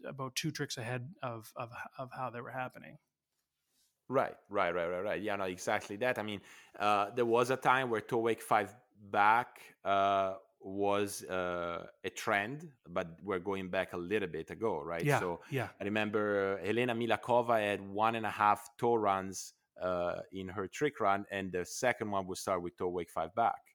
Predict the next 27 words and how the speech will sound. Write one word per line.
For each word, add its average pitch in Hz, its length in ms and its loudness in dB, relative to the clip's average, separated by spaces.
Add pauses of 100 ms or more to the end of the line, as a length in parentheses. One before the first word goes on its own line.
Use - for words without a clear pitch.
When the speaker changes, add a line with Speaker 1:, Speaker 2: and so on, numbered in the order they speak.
(500)
Speaker 1:
Yeah. 90 160 2
Speaker 2:
Uh, 87 280 4
and 98 120 -2
then 113 80 2
I 117 60 0
saw 104 240 -2
Joel 139 400 4
doing, 139 320 0
I 95 80 -4
saw 85 320 -2 (100)
Erika 143 400 -2
doing 147 340 -4
it. 143 180 -12
I'm 208 120 -14
like, 190 140 -10 (100)
"Okay, 208 240 -10
Speaker 1:
Yeah. 120 160 0
Speaker 2:
well, 120 60 -8 (120)
it 123 80 -20 (220)
looks 131 240 -6
like 131 140 -10
this 107 160 -8
trick 120 240 -6
is 101 100 -10
coming 95 280 -4
back." 95 200 -2 (800)
Um, 101 640 2